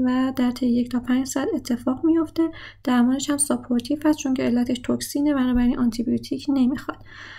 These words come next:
در مورد کلستریدیوم ها که گفتم بی‌هوازی هستن، اه، اسپور تولید می‌کنن. اه، کلستریدیوم دیفیسیل، اه، دو تا توکسین داره، توکسین A و B داره که می‌تونه،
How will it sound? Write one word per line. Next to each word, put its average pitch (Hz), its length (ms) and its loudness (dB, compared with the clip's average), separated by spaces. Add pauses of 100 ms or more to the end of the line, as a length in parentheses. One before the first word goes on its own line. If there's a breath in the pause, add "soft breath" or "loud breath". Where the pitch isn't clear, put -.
(160 loud breath)
در 311 140 4
مورد 330 200 4
کلستریدیوم 254 640 0
ها 269 100 -2
که 269 100 -6
گفتم 262 400 0
بی‌هوازی 233 640 0
هستن، 294 520 -2 (640 soft breath)
اه، 247 120 4
اسپور 254 340 -2
تولید 294 420 0
می‌کنن. 302 540 2 (120)
اه، 254 560 2
کلستریدیوم 262 680 0
دیفیسیل، 254 880 2
اه، 247 160 2
دو 254 140 0
تا 262 120 -2
توکسین 254 380 -2
داره، 262 180 0
توکسین 247 320 0
A 240 320 2
و 233 40 2
B 254 220 0
داره 269 260 -2
که 269 140 -2
می‌تونه، 247 400 2